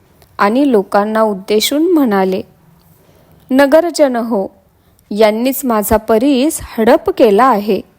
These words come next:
आणि तुमच्यासमोर तो नदीत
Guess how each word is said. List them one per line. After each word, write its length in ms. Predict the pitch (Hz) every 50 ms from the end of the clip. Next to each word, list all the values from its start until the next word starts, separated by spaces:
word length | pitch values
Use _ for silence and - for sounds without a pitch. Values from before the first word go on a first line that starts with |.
| _ _ _ _ _ _ _ _ - - _ _ _ _
आणि 220 | - 220 220 254 285 -
तुमच्यासमोर 800 | 262 226 202 202 - 208 208 208 - - 294 294 277 247 214 214 220 - - _ _ _ _ _ _ _ -
तो 80 | 320 311
नदीत 460 | 277 240 220 208 196 233 277 285 -